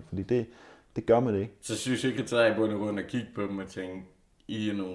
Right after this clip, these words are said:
Speaker 1: I er sgu nogle ordentlige
Speaker 2: rimelig
Speaker 1: men-,
Speaker 2: ordentlige,
Speaker 1: ordentlige
Speaker 2: rimelig
Speaker 1: mennesker.
Speaker 2: støbte mennesker."
Speaker 1: Ja, og, og I, I gider godt at være, være sammen med mig, ikke? Jamen, så, så, øh, så har jeg sgu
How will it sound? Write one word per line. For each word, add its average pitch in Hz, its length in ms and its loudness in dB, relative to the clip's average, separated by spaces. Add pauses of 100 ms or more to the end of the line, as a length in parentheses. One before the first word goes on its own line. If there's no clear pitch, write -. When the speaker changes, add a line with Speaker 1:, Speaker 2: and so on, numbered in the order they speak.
Speaker 1:
I 156 80 4
er 131 40 6
sgu - 140 6
nogle 135 160 10
ordentlige 151 400 12
Speaker 2:
rimelig 143 220 12
Speaker 1:
men-, 127 40 6
Speaker 2:
ordentlige, 135 400 6
Speaker 1:
ordentlige 175 240 12
Speaker 2:
rimelig 143 140 12
Speaker 1:
mennesker. 185 420 12
Speaker 2:
støbte 117 200 2
mennesker." 101 460 2
Speaker 1:
Ja, 147 60 10
og, 127 280 8
og 135 140 8
I, 139 160 8
I 143 100 6 (100)
gider 156 200 12
godt 120 200 12
at 135 80 6
være, 110 300 10
være 104 140 8
sammen 110 240 6
med 120 80 4
mig, 87 320 4
ikke? 131 120 2
Jamen, 113 140 4
så, - 160 -2
så, 143 400 6
øh, 101 300 8
så - 240 -2
har 135 120 4
jeg 104 160 6
sgu 98 520 2